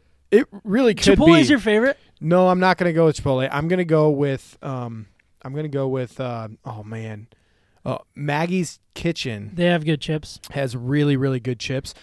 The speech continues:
Speaker 1: and, and they do a really good job of just going, like, classic, massive shell type of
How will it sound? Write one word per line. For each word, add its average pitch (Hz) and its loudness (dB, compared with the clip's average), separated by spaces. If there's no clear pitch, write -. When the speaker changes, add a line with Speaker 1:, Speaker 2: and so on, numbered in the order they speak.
Speaker 1:
and, 156 0
and 151 -4
they 143 2
do 170 6
a 156 6
really 165 4
good 156 0
job 135 0
of 135 -6
just 131 -8
going, 135 -2
like, 113 -10
classic, 139 -6
massive 135 -4
shell 135 -2
type 131 -6
of 127 -4